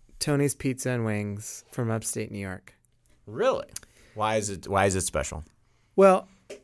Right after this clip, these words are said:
Speaker 1: I, I'll be honest, like, I, Richmond's a total foodie town, but I would say pizza and wings are average here.
Speaker 2: Uh, I would, I would agree with that.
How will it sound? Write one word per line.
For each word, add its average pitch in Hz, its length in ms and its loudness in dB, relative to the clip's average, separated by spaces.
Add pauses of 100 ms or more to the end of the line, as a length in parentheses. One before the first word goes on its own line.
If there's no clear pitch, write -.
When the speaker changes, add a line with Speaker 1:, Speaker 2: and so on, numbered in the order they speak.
(260)
Speaker 1:
I, 165 180 -4
I'll 170 140 6
be 185 120 6
honest, 151 200 2
like, 139 100 2
I, 143 220 4
Richmond's 156 420 0
a 131 60 0
total 131 280 0
foodie 120 400 0
town, 131 340 -2
but 120 60 0
I 127 100 2
would 139 200 2
say 131 320 2
pizza 131 440 -4
and 113 200 -2
wings 120 240 -2
are 110 140 -4
average 104 480 -6
here. - 340 -18 (180)
Speaker 2:
Uh, 175 640 2
I - 60 0
would, 190 240 -2
I 139 80 6
would 107 140 4
agree 87 180 -4
with 67 120 -10
that. - 200 -14